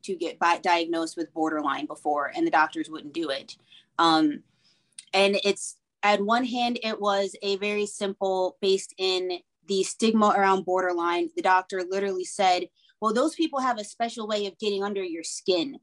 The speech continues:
as, as a professional. And I can tell that you are genuine. You are an honest person that is genuinely looking for help. So no, you couldn't possibly have borderline." Um, and then later I had another medical professional, um,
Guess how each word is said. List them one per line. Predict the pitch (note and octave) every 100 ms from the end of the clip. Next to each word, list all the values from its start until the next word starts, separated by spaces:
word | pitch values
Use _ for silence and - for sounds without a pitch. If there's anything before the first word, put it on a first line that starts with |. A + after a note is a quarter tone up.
| _ _
as, | F#3 F3+ E3+ - -
as | F3+
a | F3 E3
professional. | - F3+ F#3 F3+ E3+ E3 D#3+ F#3
And | F#3
I | F#3+
can | - G3
tell | - F#3
that | F#3 F#3
you | F#3 F#3
are | E3+
genuine. | E3 F#3+ F#3 F3+ E3+ E3+
You | F#3
are | F#3+
an | F3+
honest | F#3+ F#3 F3+ -
person | F#3 F3+ F3
that | E3+ E3
is | D#3+
genuinely | - F3 F3+ E3+ E3 D#3+
looking | E3+ E3 D3+
for | C#3+
help. | - C3+ -
So | - F3
no, | F3 D#3+
you | F3
couldn't | F3 E3
possibly | - D3 - E3 D#3
have | C#3+ D3+
borderline." | - D#3+ C#3+ - - B3+ - - - _ -
Um, | E3+ D#3 - - _ - _ _ _
and | F#3+ F#3+
then | F#3 G3
later | A3+ A3+ G#3
I | F#3
had | F#3 F#3+ F#3 F#3
another | F#3 F#3 F#3+ G#3 G#3+
medical | G3+ F#3 F3+ - F3+
professional, | F#3 - E3+ - E3+ E3 E3 - -
um, | E3+ E3 D#3+ D#3